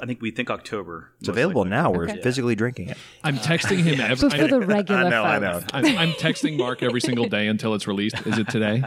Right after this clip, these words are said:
Speaker 4: Is it tomorrow? Is it today? Is it tomorrow?"
Speaker 1: We'll make sure you guys get
Speaker 4: You
Speaker 1: it.
Speaker 4: guys will know.
Speaker 2: So I get the mail, and I got the restraining order, Aaron. I haven't got you the,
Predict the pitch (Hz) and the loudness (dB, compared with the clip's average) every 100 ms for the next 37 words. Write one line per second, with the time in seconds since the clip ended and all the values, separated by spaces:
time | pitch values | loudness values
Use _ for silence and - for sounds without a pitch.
0 | - - 101 98 101 101 120 101 90 98 | -4 -6 -4 -2 0 2 0 0 -2 -2
1 | 92 95 95 - 104 95 101 113 123 123 | -2 -2 -2 -2 0 0 -2 -2 -2 -2
2 | 110 92 92 92 90 135 123 107 95 80 | -4 -8 -10 -10 -2 -2 0 -2 -4 0
3 | 135 110 127 135 - 104 101 104 85 87 | 0 2 0 0 0 0 2 2 2 0
4 | 90 98 98 92 92 - - - - - | 0 0 0 0 -2 -2 -4 -2 -2 -4
5 | 101 98 - 92 90 90 101 104 110 113 | -4 -4 -4 -2 -2 -2 0 0 2 0
6 | 107 101 415 440 381 - - 160 - | 2 2 2 2 2 0 -2 -4 -6